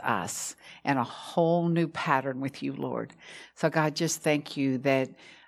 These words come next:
uh, your word is never old. It is never dull.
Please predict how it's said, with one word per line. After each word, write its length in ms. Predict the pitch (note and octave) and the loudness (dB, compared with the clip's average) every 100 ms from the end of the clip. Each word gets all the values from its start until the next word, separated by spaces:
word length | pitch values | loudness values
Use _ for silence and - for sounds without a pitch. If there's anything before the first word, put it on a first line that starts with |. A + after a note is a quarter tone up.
| - | 0
uh, 100 | D#3 | 2
your 180 | D3 D3+ | 4 2
word 240 | D3+ D3 | 2 2
is 160 | D3 D3+ | 2 0
never 400 | C#3+ D3 D#3 - | 2 4 2 2
old. 440 | C#3 C#3 C3+ C3 - | 2 4 2 0 -4
It 160 | - C#3+ | -2 0
is 160 | C3+ | 0
never 340 | C3+ C3+ C#3 D3+ | 2 2 2 0
dull. 560 | C#3 C3+ C3 B2 B2 | 0 2 2 0 -2